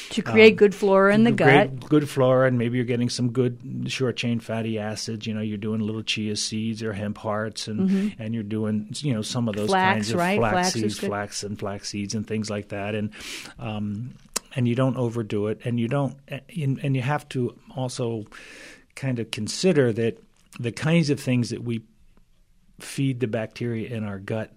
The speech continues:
Speaker 2: m-, in a modern diet have not, the, our bacteria in there have not been exposed to those types of things like glyphosate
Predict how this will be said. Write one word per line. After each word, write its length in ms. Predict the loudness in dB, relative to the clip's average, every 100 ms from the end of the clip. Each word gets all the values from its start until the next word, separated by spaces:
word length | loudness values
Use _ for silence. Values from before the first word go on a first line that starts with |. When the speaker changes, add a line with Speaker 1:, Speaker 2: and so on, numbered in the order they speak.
| -14 -14 _ _ -4
Speaker 2:
m-, 160 | -2 -4
in 420 | -8 -8 -4 -2 -2
a 60 | 0
modern 460 | 0 0 -2 -4
diet 400 | -4 -6 -6 -8 -12 -20 _ _ _ _ _ -20 -14 -2
have 240 | 0 2
not, 300 | 2 0 -2 _ -20 _ -20 -20 -20 -18 -8
the, 380 | -8 -6 -8 -2
our 140 | 0
bacteria 460 | 2 0 2 4 4
in 60 |
there 140 | 2 0
have 160 | 0
not 220 | -2 -2 -2
been 140 | -4
exposed 460 | -4 -2 -2 -2 -4
to 80 |
those 480 | -6 -4 -6 -8 -14 -16 -18
types 300 | -10 -8 -8
of 120 | -12 -10
things 340 | -6 -4 -2
like 220 | -4 -4
glyphosate 800 | -6 -6 -6 -8 -6 -4 -4 -8